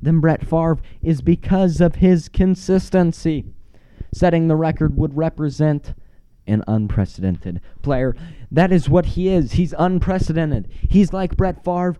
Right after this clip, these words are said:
but he's more consistent. He doesn't throw these wild passes, but that's what made Brett Favre great, is Favre just went for it. Brett Favre was incredible, but so was Aaron Rodgers.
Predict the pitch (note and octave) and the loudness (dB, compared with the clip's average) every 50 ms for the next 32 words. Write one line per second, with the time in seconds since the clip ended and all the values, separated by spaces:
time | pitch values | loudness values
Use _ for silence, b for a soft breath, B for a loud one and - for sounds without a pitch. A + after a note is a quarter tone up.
0 | B F3 - - G#3 G#3 F#3 F#3 - F3 F3 E3+ F#3 G3 F#3+ F3+ - - F3+ F3+ | B -6 -4 -2 0 2 0 2 4 4 6 6 6 4 2 2 0 -2 -2 -2
1 | - - F#3+ F3+ F3+ - - G3 F3 D#3 - - - - b b b b b b | -2 -2 -2 -2 0 2 2 2 2 2 0 -6 -10 -12 b b b b b b
2 | - - F#3+ G3 G3 F#3 F#3+ F#3 F#3 - E3+ F3 F3 F3 E3+ D#3+ F3 D3+ B2+ A#2+ | -2 0 2 2 2 2 0 -2 -2 0 0 0 0 0 -2 -4 -8 -10 -6 -2
3 | D#3 E3 D#3+ D#3 D#3 C#3+ - D#3+ B2+ B2 - - C3 A#2 - - D3 - D#3+ E3+ | -2 0 0 0 0 0 0 0 0 0 -4 -6 -8 -6 -4 -4 -2 -2 -4 -4
4 | - - - C#3 C3 - B2+ B2+ B2+ B2 G#2 F2+ G2+ G2 F#2 - - G#2 G2+ G2+ | -6 -4 -4 -4 -4 -2 -2 -2 -2 -2 -2 -2 -4 -4 -4 -4 -4 -2 -2 -2
5 | F#2+ F#2 - F#2+ G2 G2 B B B B B - D3 C#3 - - E3+ E3+ E3 E3 | -4 -4 -6 -6 -6 -6 B B B B B -4 -4 -4 -2 0 2 4 4 4
6 | E3 D#3 C3+ A2+ - C3+ D3+ C#3+ C3+ - - - A2 A2 A2+ B2+ D3 D3 - - | 4 4 2 -2 -6 -6 -6 -6 -6 -8 -8 -6 -4 -2 0 0 0 0 -2 -6
7 | - - C3 C3 B2+ - - - - - - - - - - - - - - - | -4 -2 0 0 2 2 0 0 0 -2 -4 -12 -14 -14 -12 -12 -10 -10 -12 -12
8 | - - - - B2+ D3+ E3+ - - - - - E3+ D3+ D3 D#3 D3+ C#3 - - | -12 -14 -2 2 4 4 4 4 0 -4 -2 0 0 2 2 2 0 0 -2 -6
9 | - - - C3+ C#3+ C3+ B2 D3 C3+ C3 B2+ - - - B2 B2+ A#2+ A2+ G2+ G#2+ | -10 -6 0 0 0 2 0 0 -2 -4 -4 -6 -4 -2 0 2 2 2 2 2
10 | G2+ F2+ - - - - - - - - - - A#2 A2+ - - G#2 G2+ G#2 G2+ | 0 0 -2 -8 -12 -16 -20 -20 -20 -8 0 2 2 2 2 0 0 0 0 0
11 | G#2 G2 F#2+ G2 G2+ G#2 G2+ G2+ G#2 A2 G#2+ - A2 G#2 G2+ - - | 0 -2 -2 -2 0 0 0 0 0 -2 -2 -2 -2 -4 -4 -6 -10